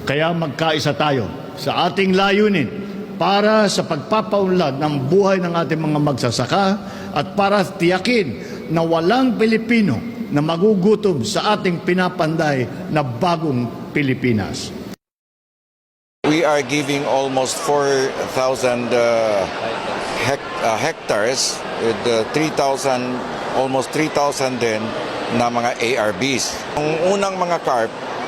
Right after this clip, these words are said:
Speaker 2: nagbigay tayo ng mga, mga titulo but si cloa, meaning collective cloa. Hindi pa ito individualized. Ito natatanggapin nila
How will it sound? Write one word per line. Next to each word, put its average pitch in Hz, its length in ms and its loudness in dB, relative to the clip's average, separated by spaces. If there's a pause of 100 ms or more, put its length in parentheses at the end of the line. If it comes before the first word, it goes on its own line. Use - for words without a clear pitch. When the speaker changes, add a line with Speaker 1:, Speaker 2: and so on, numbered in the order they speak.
(280)
Speaker 2:
nagbigay 147 400 -2
tayo 135 240 0
ng 131 160 0
mga, 123 280 0 (200)
mga 117 280 0 (520)
titulo 135 540 0
but 110 240 0
si - 240 0 (160)
cloa, 107 400 2 (400)
meaning 147 400 0
collective 135 480 0
cloa. 104 480 0 (320)
Hindi 139 240 0
pa 160 160 0
ito 151 160 0
individualized. 117 960 0 (640)
Ito 208 240 2
natatanggapin 170 720 0
nila 156 240 2